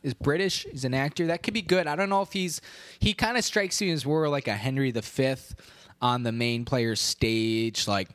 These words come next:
uh, the theater kinda guy, and not so much as, like, the crazy, like, Leslie Jones host this on A B C at nine, eight Central type of guy. But I'm,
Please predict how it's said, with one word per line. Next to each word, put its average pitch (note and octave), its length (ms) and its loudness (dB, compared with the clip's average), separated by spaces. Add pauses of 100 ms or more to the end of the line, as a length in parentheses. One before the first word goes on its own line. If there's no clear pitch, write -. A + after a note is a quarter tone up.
(600)
uh, G2+ 180 2
the G2 140 -2
theater A#2+ 1000 0
kinda A#2+ 280 0
guy, A2+ 300 2
and G#2 200 -4
not G2+ 260 -2
so - 160 0
much G2+ 280 0
as, F#2 180 -2
like, F2 240 -2 (1800)
the G#2+ 160 0
crazy, G#2+ 520 0
like, F#2 220 -2
Leslie G2 340 0
Jones G2 500 -2
host G2 420 -4
this G2 200 -2
on F#2+ 160 -4
A F#2 140 -4
B F2+ 100 -10
C G2 280 -4
at E2+ 80 -4
nine, F#2 200 -2
eight G2 140 -8
Central A2+ 340 -6
type A#2+ 240 -4
of B2 60 -8
guy. B2 240 -2 (560)
But D3+ 120 4
I'm, D3 200 -4